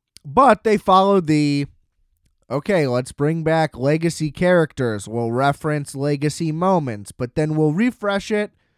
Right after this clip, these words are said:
with a new, younger cast that'll shepherd this thing forward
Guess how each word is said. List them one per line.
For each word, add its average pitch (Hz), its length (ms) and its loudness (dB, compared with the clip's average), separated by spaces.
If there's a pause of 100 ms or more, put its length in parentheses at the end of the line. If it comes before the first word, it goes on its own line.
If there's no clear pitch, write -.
(300)
with 143 180 -6
a 160 60 -4
new, 214 720 0 (580)
younger 185 560 -2
cast 165 640 0
that'll 143 640 0 (360)
shepherd 170 560 0
this 160 260 0
thing 147 320 -2
forward 113 840 -2